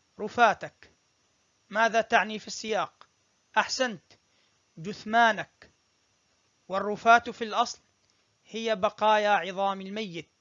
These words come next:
الكلمة الثانية: "يكسو السيوف على الزمان مضاء". مضاء، من المقصود بالسيوف هنا؟ أحسنت، الأبطال. وماذا يستمد الأبطال من عمر المختار؟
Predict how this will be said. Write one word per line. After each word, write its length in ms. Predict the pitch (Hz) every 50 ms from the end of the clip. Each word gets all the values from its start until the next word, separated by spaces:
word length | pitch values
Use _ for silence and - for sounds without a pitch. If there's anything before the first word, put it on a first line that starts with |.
| _ - _ _ _ _ _ _ - 214
الكلمة 640 | 208 214 202 - - 226 208 104 104 190 185 - - -
الثانية: 640 | 202 - - - 226 220 208 190 170 147 139 120 - _ _ _ _ _ _ _ _ _ _ _ -
"يكسو 340 | 208 233 226 - - 247 233
السيوف 600 | - - - 233 220 214 233 240 226 - - 226
على 260 | 196 185 208 208 208
الزمان 680 | 190 165 165 202 196 202 208 208 202 202 196 196 196
مضاء". 680 | 196 190 175 165 202 208 208 196 165 160 151 151 - - _ _ _ _ _ _ _ _ _ _ _ _ _ -
مضاء، 640 | 190 202 208 180 208 226 226 214 175 160 151 143 - _ _ _ _ _ _ _ _ _ _ _ _ _ _ _ _ _ _ _ _ _ _ _ _ _ _ _ _ _ -
من 180 | 220 226 269 277
المقصود 520 | 285 285 262 254 - - - - 262 240
بالسيوف 600 | 240 226 202 226 - - - 226 226 220 - 220
هنا؟ 360 | 202 156 196 196 170 151 127 - _ _ _ _ _ _ _ _ _ _ _ _ - 226
أحسنت، 460 | 220 - - - 269 254 233 175 - _ _ _ _ _ _ _ _ _ _ _ _ _ _ _ -
الأبطال. 640 | 208 214 185 185 202 - - - 247 247 226 175 135 - _ _ _ _ _ _ _ _ _ _ _ _ _ _ _ -
وماذا 500 | - 214 220 233 247 269 262 269 269 262
يستمد 480 | 247 - - - 247 233 240 202 180 196
الأبطال 540 | 233 226 - 208 - - - 214 208 208 208
من 280 | 202 202 202 196 190
عمر 320 | 160 160 196 196 190 180 175
المختار؟ 600 | 175 175 170 - - - 185 170 175 185 208 -